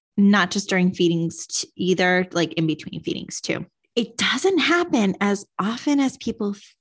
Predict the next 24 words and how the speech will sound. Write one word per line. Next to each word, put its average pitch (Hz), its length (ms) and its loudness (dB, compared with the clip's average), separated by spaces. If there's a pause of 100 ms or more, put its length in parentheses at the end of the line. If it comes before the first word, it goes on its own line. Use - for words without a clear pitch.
(100)
think 294 320 0
it - 140 -4
happens, - 600 -8
but 196 160 -2
a 196 60 2
lot 190 320 2
of 294 160 2
times 165 840 -2 (400)
it 185 160 4
will 185 100 6
be 175 220 2
diagnosed, 180 580 0
a 165 40 -6
baby 180 300 4
will 202 160 0
be 180 140 -2
diagnosed 165 580 -4
with 160 140 -10
thrush, 160 460 -2
and 170 100 4
it's 160 220 -4
not 220 340 2
actually 175 680 -4
thrush. - 540 -6